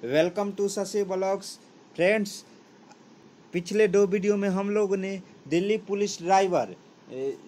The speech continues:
जो कि प्रीवियस ईयर क्वेश्चन पूछे गए थे दो हज़ार नौ में, उसका क्वेश्चन सीरीज देखे थे। आज उसी सीरीज को आगे बढ़ाते हुए, ए, कुछ बचे हुए क्वेश्चन देखेंगे। जि-, पिछले वीडियो में हम लोगों ने सिक्सटी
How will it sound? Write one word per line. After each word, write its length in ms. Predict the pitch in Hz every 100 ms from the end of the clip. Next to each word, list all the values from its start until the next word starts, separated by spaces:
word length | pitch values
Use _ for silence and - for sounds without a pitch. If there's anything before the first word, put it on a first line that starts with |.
| 135
जो 140 | 160 202
कि 180 | 196
प्रीवियस 540 | 190 175 196 220 220 208
ईयर 120 | 190
क्वेश्चन 480 | 175 190 - 226 208
पूछे 380 | 196 190 208 175
गए 180 | 180
थे 160 | 175 180
दो 220 | 151 175
हज़ार 280 | 180 175 180
नौ 220 | 180 185
में, 220 | 175 185 180 - -
उसका 320 | 185 - 196
क्वेश्चन 480 | - 185 - 220 196
सीरीज 300 | - 185 160
देखे 360 | 139 127 113 -
थे। 80 | 98 - - -
आज 240 | 165 185
उसी 320 | 196 202 240
सीरीज 360 | 220 220 202 180
को 140 | 190
आगे 360 | 190 175 190 226
बढ़ाते 460 | 208 175 175 180 185
हुए, 400 | 175 175 175 170 - - -
ए, 300 | 151 160 165 -
कुछ 200 | 190 208
बचे 300 | 185 202 247
हुए 220 | 226 208
क्वेश्चन 500 | 180 - 180 - 220
देखेंगे। 580 | 160 123 - 107 98 92 - - -
जि-, 300 | 135 185 -
पिछले 320 | 202 196 240
वीडियो 280 | 220 196 202
में 120 | 190
हम 180 | 185 202
लोगों 280 | 226 220 202
ने 220 | 160 175 - - -
सिक्सटी 560 | 196 202 - 151 98